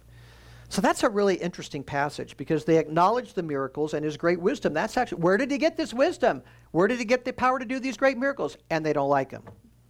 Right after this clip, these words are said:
It's a, "Hey, we know this kid" story, you know. And he didn't do miracles all those years he was growing up.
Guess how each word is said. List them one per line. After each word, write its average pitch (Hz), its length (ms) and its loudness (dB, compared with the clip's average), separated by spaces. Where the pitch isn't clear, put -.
It's - 240 -6
a, 139 80 2
"Hey, 185 240 2
we 180 160 -2
know 180 160 0
this 135 220 -8
kid" 127 320 -6
story, 117 560 -8
you 135 120 -4
know. 143 380 -6
And 156 120 2
he 180 120 4
didn't 330 220 4
do 311 220 0
miracles 139 440 0
all 127 100 2
those 123 220 -4
years 123 200 -4
he 123 100 -6
was 120 140 -8
growing 117 360 -6
up. - 180 -8